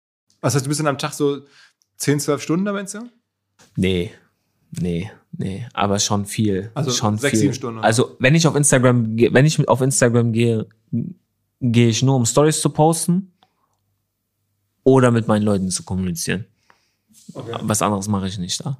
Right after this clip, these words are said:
Speaker 1: Also du guckst dir jetzt nicht irgendwas an, lässt dich inspirieren oder bist
Speaker 2: Äh,
Speaker 1: so in
Speaker 2: klar,
Speaker 1: Themen?
Speaker 2: klar, klar, ich gucke mir auch Sachen an, so, aber ich, ich, ich, ich durchforste jetzt nicht stundenlang ein, ähm,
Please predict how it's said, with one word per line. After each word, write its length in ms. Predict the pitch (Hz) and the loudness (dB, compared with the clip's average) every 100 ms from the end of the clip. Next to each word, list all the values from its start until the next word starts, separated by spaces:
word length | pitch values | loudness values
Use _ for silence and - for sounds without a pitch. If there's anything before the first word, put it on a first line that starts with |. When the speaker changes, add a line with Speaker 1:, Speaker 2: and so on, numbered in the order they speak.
| _ | _
Speaker 1:
Also 140 | 127 | -6
du 80 | 120 | -6
guckst 220 | 113 139 | -4 -4
dir 60 | 139 | -4
jetzt 80 | 113 | -4
nicht 100 | 120 | -8
irgendwas 240 | 120 113 | -12 -12
an, 180 | 131 127 | -10 -8
lässt 180 | 120 120 | -8 -10
dich 60 | |
inspirieren 400 | 120 - 117 120 | -12 -14 -10 -8
oder 220 | 117 110 107 | -8 -8 -6
bist 160 | 110 | 0
Speaker 2:
Äh, 140 | 107 117 | 0 0
Speaker 1:
so 100 | 110 | -4
in 40 | |
Speaker 2:
klar, 280 | 110 117 110 | 0 0 0
Speaker 1:
Themen? 120 | 113 | -2
Speaker 2:
klar, 220 | - 101 - - | -8 -8 -8 -6
klar, 240 | 120 107 | -2 0
ich 100 | 101 | 0
gucke 140 | 104 | -2
mir 100 | 110 | 0
auch 140 | 101 110 | 0 0
Sachen 320 | 117 117 131 | -2 0 -2
an, 200 | 123 135 | 0 -2
so, 220 | 131 131 | 0 2
aber 220 | 110 101 | 2 2
ich, 280 | 98 98 - - | -2 -2 -6 -8
ich, 240 | - - | -12 -12
ich, 240 | - - | -14 -12
ich 340 | - - - - - | -14 -14 -16 -18 -8
durchforste 680 | 113 - - 107 107 - | -6 -4 -2 -2 -2 -4
jetzt 240 | 104 95 - | -4 -6 -6
nicht 300 | 101 - - _ _ _ _ | -6 -6 -10 _ _ _ _
stundenlang 1120 | - - - 120 113 - 110 107 101 107 110 107 - _ _ - _ _ - - - | -8 -4 0 2 0 -2 -4 0 2 0 -4 -10 -18 _ _ -20 _ _ -20 -12 -2
ein, 460 | 101 104 101 101 | 0 0 -2 -4
ähm, 680 | - 104 104 107 101 101 117 | -4 -4 -2 -2 -4 -6 -10